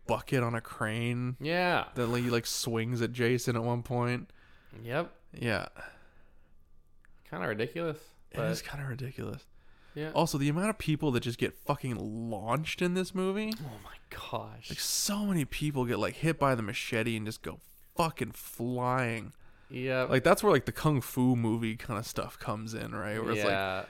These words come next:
Speaker 1: was this, like, a Hong Kong? I mean, Ronnie Yu is, is a, is a Chinese. He might be Hong.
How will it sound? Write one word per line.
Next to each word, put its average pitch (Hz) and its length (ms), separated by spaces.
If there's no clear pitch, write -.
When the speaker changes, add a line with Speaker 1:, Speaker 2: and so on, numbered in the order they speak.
Speaker 1:
was 139 140
this, 185 140
like, 214 80
a - 80
Hong 131 400
Kong? 139 560
I - 80
mean, 147 100
Ronnie 160 320
Yu 123 240
is, 113 220
is 113 240
a, 104 180
is 117 140
a 110 340
Chinese. 113 1080
He 143 140
might 147 140
be 123 120
Hong. 113 320